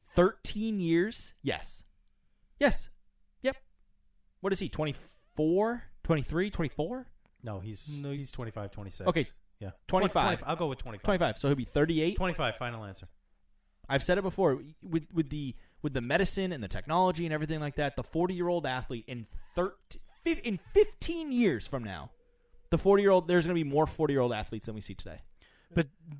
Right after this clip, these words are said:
Speaker 3: Betts relies a little bit more on his speed and his mobility.
Speaker 2: Right. He's
Speaker 3: Bryce
Speaker 2: not,
Speaker 3: is a guy who
Speaker 2: he's
Speaker 3: can settle into Jack and homers.
Speaker 2: He's not the big guy. You know, someday Bryce is gonna be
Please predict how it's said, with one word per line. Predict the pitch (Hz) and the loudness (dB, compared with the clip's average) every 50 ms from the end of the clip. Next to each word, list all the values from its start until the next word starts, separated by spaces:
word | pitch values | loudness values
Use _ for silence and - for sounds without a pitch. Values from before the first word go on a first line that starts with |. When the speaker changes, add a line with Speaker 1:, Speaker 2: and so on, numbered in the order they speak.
| - - | -6 4
Speaker 3:
Betts | - 170 - 220 - - | 6 6 6 6 4 2
relies | 160 160 151 147 143 143 127 131 | 4 6 6 6 6 4 4 2
a | |
little | 135 135 127 127 | 0 0 0 -2
bit | 123 | -4
more | 127 131 131 | -4 -4 -4
on | 123 117 | -4 -6
his | 101 - | -8 -10
speed | - - - - 156 151 151 151 156 151 | -12 -12 -10 -8 -6 -6 -4 -4 -4 -6
and | 143 131 131 | -6 -6 -8
his | 135 120 | -8 -8
mobility. | 123 127 120 117 120 139 139 147 151 139 117 95 - | -6 -8 -6 -4 -2 0 0 2 0 0 -4 -6 -8
Speaker 2:
Right. | 113 98 90 | -8 -10 -6
He's | - | -2
Speaker 3:
Bryce | - 139 160 190 190 | 2 4 4 4 4
Speaker 2:
not, | - | 4
Speaker 3:
is | 185 | 2
a | 165 | 6
guy | 156 160 | 8 8
who | 156 | 8
Speaker 2:
he's | 151 | 8
Speaker 3:
can | - 139 | 4 0
settle | 123 - - 175 160 156 156 156 | -2 0 2 4 4 4 4 2
into | 147 139 - | 0 -2 -6
Jack | 131 120 - 147 143 135 - | -6 -2 0 0 0 0 -2
and | 135 120 | -6 -4
homers. | 135 151 147 123 113 - | -4 -2 -2 -2 -4 -6
Speaker 2:
He's | 120 135 143 139 | -8 -10 -10 -8
not | 156 151 135 | -10 -10 -10
the | 139 117 | -10 -10
big | 104 131 127 117 120 | -10 -10 -10 -8 -6
guy. | 135 120 120 120 | -6 -6 -6 -6
You | 123 147 | -6 -8
know, | 131 117 | -6 -6
someday | - - 180 180 165 170 156 | -6 -6 -6 -4 -2 -2 -2
Bryce | 143 131 147 139 139 - - | -2 0 -2 -2 -2 -2 -6
is | 135 - | -10 -10
gonna | - 143 127 | -10 -10 -10
be | 117 127 127 123 117 | -6 -6 -6 -6 -6